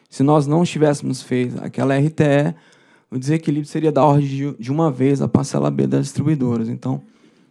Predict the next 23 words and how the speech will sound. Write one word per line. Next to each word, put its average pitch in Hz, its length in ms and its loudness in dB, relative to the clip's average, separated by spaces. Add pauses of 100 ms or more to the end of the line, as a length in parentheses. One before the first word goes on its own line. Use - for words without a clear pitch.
não, 139 200 0
não 139 220 -2
deixamos 147 380 -6
que - 100 -6
isso 135 140 -2
acontecesse. 147 760 -4
Então, 127 240 -10 (680)
não 135 220 2
vamos 143 300 4
criar 147 180 6
um 143 60 6
indicador 135 540 -2
que 151 120 -8
permita 139 420 2
fazer 147 380 0
isso. 120 280 -6 (920)
Então, 139 420 -4
é, 127 640 0 (320)
então 151 400 2
a 139 60 0
gente 147 360 -4 (1200)
tá 151 140 4
aceitando 131 1040 0